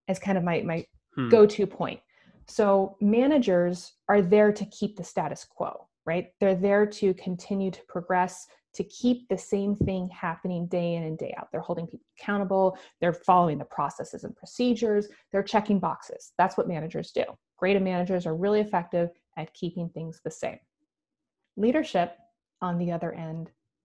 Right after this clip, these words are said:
Speaker 1: is creating change. And you need change at certain times to adjust, adapt, to move forward, to create something bigger or different. So really have a balance, I think, between leadership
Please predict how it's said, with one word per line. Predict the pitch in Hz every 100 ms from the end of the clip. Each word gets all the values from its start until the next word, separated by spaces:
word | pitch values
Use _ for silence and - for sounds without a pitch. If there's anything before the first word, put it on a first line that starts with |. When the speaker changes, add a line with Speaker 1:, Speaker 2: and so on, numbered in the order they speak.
| _ 196
Speaker 1:
is | 190 185 180 -
creating | - 196 208 180
change. | - 175 175 - - - _ _ _ _ _ _ _ _ _ _ _ _ -
And | 185 180 180 180 175 190
you | 190
need | 190 190 208 202
change | - 202 233 185 160 165 - - _
at | 170 -
certain | 196 180
times | - 190 190 165 - -
to | - 165 160 -
adjust, | 160 - 175 170 - -
adapt, | 170 - 170 160 147 - - - _ -
to | - 180 165
move | 170 185 190
forward, | - 190 180 175 160
to | -
create | - 190 185
something | - 175 165
bigger | 170 170 160
or | 156
different. | 175 175 151 -
So | - 185 175 - - _ _
really | 208 262 370 262
have | 220 214
a | 185
balance, | - 165 165 165 - - _ -
I | 175
think, | 175 170 -
between | 165 - 170 165 -
leadership | 175 180 180 180 170